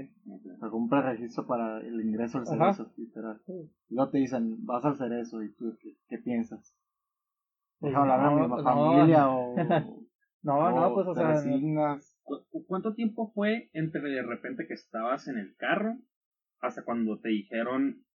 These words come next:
Speaker 1: "Va, o sea, te vas al Cerezo"?
Speaker 3: O sea, de, de mi carro a
Speaker 2: A la
Speaker 3: terminando dentro.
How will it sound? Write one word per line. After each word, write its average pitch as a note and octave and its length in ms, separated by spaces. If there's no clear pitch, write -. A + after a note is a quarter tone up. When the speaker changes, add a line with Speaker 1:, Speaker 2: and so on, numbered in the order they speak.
Speaker 1:
"Va, A2 200
o A2 80
sea, A2+ 180
te G#2+ 80
vas G2+ 140
al G#2+ 100
Cerezo"? - 280
Speaker 3:
O D3+ 40
sea, D3 100
de, C#3+ 100
de C#3+ 120
mi C#3 140
carro G3+ 540
a D3 420
Speaker 2:
A A#2+ 40
la A#2+ 160
Speaker 3:
terminando C#3+ 480
dentro. D3+ 440